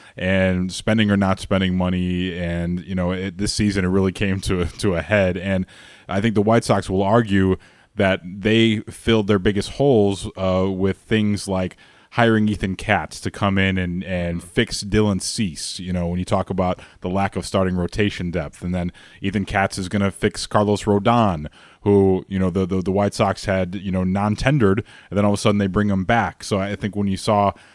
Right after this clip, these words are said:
you know, Trevor Bauer, the biggest name, and, like, that's the number one guy that we, we targeted this offseason as, like, okay, if you're a championship organization, that's the type of move that championship organizations make by bringing in someone like that to really, really bolster that rotation.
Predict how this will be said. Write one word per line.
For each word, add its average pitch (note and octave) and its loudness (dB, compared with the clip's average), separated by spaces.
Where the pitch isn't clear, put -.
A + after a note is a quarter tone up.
you G2 -10
know, - -10
Trevor G#2+ 2
Bauer, A2 6
the G2+ 4
biggest G2 0
name, G#2+ 4
and, F#2 -2
like, F#2 -4
that's G#2 -4
the G#2+ 0
number G#2+ 4
one G#2+ 4
guy G#2 2
that G2 0
we, G2+ 0
we G2+ 0
targeted G#2+ 0
this G2 -2
offseason G2+ 0
as, F2 -4
like, F2+ -6
okay, G2 0
if E2+ -8
you're G#2+ 4
a G#2 2
championship A2 0
organization, G#2 0
that's F#2+ -4
the A2 -2
type G#2 0
of G2 -4
move G#2+ 2
that G2 2
championship G2+ -2
organizations F#2 -2
make G#2 -2
by F2 -4
bringing F#2+ -2
in F#2 -2
someone G2+ -2
like F#2 -2
that G2+ 2
to G2 -6
really, G#2+ 2
really G#2 4
bolster G2 0
that F#2+ 0
rotation. F#2 -2